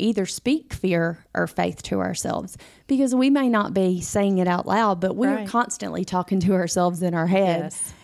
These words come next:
Speaker 1: you know, and, and like I said about the questions and answers,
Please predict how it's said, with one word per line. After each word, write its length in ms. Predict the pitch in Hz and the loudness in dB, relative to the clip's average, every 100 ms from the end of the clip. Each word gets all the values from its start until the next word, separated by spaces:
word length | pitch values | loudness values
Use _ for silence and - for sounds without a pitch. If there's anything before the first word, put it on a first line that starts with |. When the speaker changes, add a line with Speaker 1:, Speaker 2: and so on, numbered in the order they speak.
| _ | _
Speaker 1:
you 120 | 208 | 2
know, 120 | 202 | 4
and, 520 | 175 180 180 185 180 185 | 4 2 0 0 -2 -2
and 240 | 185 180 175 _ _ _ _ _ _ _ _ _ _ _ _ _ _ _ | -2 -2 -4 _ _ _ _ _ _ _ _ _ _ _ _ _ _ _
like 300 | 185 196 196 | -2 0 0
I 60 | |
said 260 | 202 220 196 | 0 0 0
about 320 | 185 180 175 | 0 -2 -2
the 80 | 180 | -8
questions 560 | - 220 214 - 202 180 | -2 -2 0 -2 -2 -2
and 180 | 175 | -4
answers, 760 | 185 233 - - 180 180 175 | 0 -2 -2 -4 -4 -6 -8